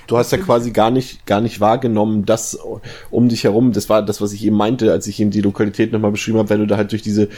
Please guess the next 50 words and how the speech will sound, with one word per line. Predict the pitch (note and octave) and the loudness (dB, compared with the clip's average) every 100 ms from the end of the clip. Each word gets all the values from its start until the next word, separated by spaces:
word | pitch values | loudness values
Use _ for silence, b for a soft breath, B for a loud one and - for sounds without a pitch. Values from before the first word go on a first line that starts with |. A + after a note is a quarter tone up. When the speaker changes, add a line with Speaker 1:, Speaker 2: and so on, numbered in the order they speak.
| B B | B B
Speaker 1:
Schrebergärten | - A#2 A#2 A2+ G#2 G#2+ G2+ | -4 2 2 4 2 2 0
durchgehst | A#2 B2+ - D3+ E3 - | 2 0 2 2 2 -2
und, | A2+ F#2+ | -2 2
und, | A2 D#2+ | 0 2
und, | G2+ G#2 - | 2 0 0
und | F#2+ G2+ A2 - | -2 0 -2 0
eigentlich | A2 C3 | -2 -2
da | - A2 | 2 2
fünfundzwanzigtausend | G#2 B2+ A#2+ A2+ A2 - G#2+ G#2+ | 2 -2 0 0 -2 0 0 2
Leute | G2+ A2 F#2 | 2 2 0
um | A2 | -2
dich | G2+ | -2
herum | F#2+ G2+ F#2+ | -2 0 0
wohnen, | A#2 B2 A#2+ C3 B B B | 2 2 2 -2 B B B
aber | G2+ G#2 | 0 0
die | G2 A#2 B2+ | 0 0 4
nehmen | B2 A#2 G#2+ G2+ | 4 4 2 0
dich | F#3 - | -2 0
nicht | D#3+ D#3+ | -2 0
wahr | G#2+ A2 | 0 2
und | D3+ A#2 | -2 0
du | B2 | 2
nimmst | B2+ B2+ - D3+ | 2 2 -2 -4
die | D3+ | -2
überhaupt | G#2 G2 F#2 | 0 0 -2
nicht | F#2+ F#2 | -4 -4
wahr. | E2 | -2
Eben | D2 F#2+ | 0 0
genau, | G2+ F#2 G#2+ - | 0 2 0 -2
das | - A2 | -6 -6
hatte | G2+ | -4
ich | |
eben | G#2 G2+ | -4 -2
noch | G2 | -2
vergessen | F#2+ G2+ G2+ | -2 -2 -4
zu | |
sagen, | G2+ G2 | -2 0
genau | G2 F#2+ G2+ | 2 2 0
so | G#2 G2+ | 0 -2
wie | G2+ | 0
du | |
es | G2+ | -2
beschrieben | - - A2 G#2 | -4 -4 0 0
hast, | G2+ B B A2+ | -2 B B -4
durch | B2 C#3+ | -2 0
diese | G#2+ G2 | -2 -4
Verdunklung. | - E2 F#2+ F#2 F#2 | -4 -2 -2 0 0
Also | F2+ F#2+ | 0 0
du, | G#2 - B B | -2 -2 B B
du, | F#2+ G2 D2 D#2+ | -4 -2 -2 -4